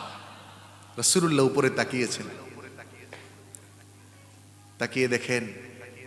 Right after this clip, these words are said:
নবীর কলিজার টুকরা, প্রাণপ্রিয় সাহাবী হযরতে হানজালা রাদিয়াল্লাহু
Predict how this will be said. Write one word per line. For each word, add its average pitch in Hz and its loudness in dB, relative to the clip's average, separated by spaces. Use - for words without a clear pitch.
নবীর 117 -2
কলিজার 123 0
টুকরা, 110 -8
প্রাণপ্রিয় 123 0
সাহাবী 117 0
হযরতে 120 -4
হানজালা 131 2
রাদিয়াল্লাহু 117 0